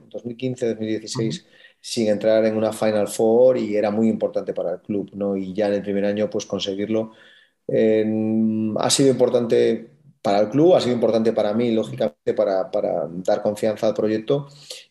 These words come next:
Speaker 1: Y, y como te digo, pues ahora ya queremos más, ¿no? Y una vez que estamos aquí, pues, eh, queremos, eh, pensar en ser campeones, por supuesto, ¿no? Sabemos que es difícil,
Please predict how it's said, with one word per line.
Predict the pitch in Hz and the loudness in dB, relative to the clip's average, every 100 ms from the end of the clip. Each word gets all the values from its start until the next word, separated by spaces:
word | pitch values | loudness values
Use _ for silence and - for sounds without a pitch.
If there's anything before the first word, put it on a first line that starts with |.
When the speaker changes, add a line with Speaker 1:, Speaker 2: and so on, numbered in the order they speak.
| - | -4
Speaker 1:
Y, | 127 113 104 98 101 | 0 2 2 0 -2
y | 113 | -4
como | 110 104 | 0 0
te | 98 | 2
digo, | 98 104 117 | 2 2 2
pues | 120 110 | 2 0
ahora | 104 104 | 2 2
ya | 110 110 | 2 2
queremos | 110 101 104 98 | 0 -2 -2 0
más, | 120 110 95 | 0 -2 -2
¿no? | 104 | -2
Y | 110 | 0
una | 98 104 | 0 0
vez | 101 | -2
que | |
estamos | - 104 104 | -4 -4 -4
aquí, | 98 - 104 | -4 -4 -4
pues, | 107 120 104 - | -2 -2 -2 -2
eh, | - 98 110 127 73 65 65 67 | -2 -4 -4 -4 -4 -4 -6 -4
queremos, | 104 92 101 - - | -2 0 -2 -2 -2
eh, | 104 101 101 101 | -2 -2 -2 -4
pensar | - 104 104 107 | -2 -2 0 0
en | |
ser | 110 110 | -2 -4
campeones, | 98 90 110 113 - | -6 -2 0 0 -4
por | 98 | -10
supuesto, | - 110 101 104 | -8 -8 -6 -6
¿no? | 104 107 | -4 -4
Sabemos | 98 101 101 | -2 -2 -4
que | 104 | -4
es | |
difícil, | 101 104 104 135 143 | -4 -6 -2 -2 -2